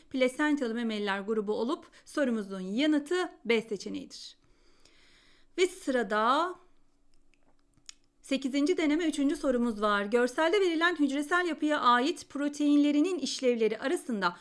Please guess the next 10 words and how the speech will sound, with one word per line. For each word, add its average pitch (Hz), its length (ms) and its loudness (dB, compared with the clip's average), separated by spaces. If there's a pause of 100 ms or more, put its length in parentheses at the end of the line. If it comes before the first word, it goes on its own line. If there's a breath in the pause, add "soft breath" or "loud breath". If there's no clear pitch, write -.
(280 loud breath)
aşağıdakilerden 294 920 0
hangisi 294 480 -2
bulunamaz 254 520 2
diye 277 160 0
sormuş. 202 460 -8 (280 loud breath)
Verilen 349 380 6
hücresel 370 560 2
yapı 285 220 0 (120)
hücre 311 220 0
zarıdır. 254 560 2